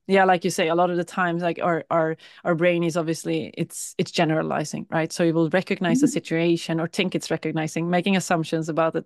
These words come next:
Speaker 1: a certain situation that you're about to face, and it will connect it to things that has happened in the past.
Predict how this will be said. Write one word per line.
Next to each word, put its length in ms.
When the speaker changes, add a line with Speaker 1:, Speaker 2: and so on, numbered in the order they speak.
Speaker 1:
a 60
certain 240
situation 480
that 140
you're 100
about 220
to 80
face, 400
and 140
it 80
will 140
connect 640
it 300
to 380
things 200
that 80
has 140
happened 280
in 60
the 80
past. 560